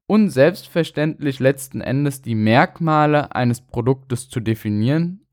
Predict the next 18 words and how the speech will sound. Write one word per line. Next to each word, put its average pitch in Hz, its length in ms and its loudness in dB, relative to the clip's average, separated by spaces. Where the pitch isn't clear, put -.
und 123 100 0
auf 107 180 0
einer 117 300 2
Zeitskala 113 760 0
anzuordnen. - 800 -8
Hierbei 214 340 4
ist - 240 -8
es 165 120 -8
manchmal 160 420 0
auch - 180 -4
hilfreich, 160 580 0
unterschiedliche 180 840 0
Lanes 127 800 0
oder 120 440 2
Produktroadmaps 143 1600 -2
nach 127 200 -2
Kategorien 123 760 -2
aufzuteilen. 185 960 -4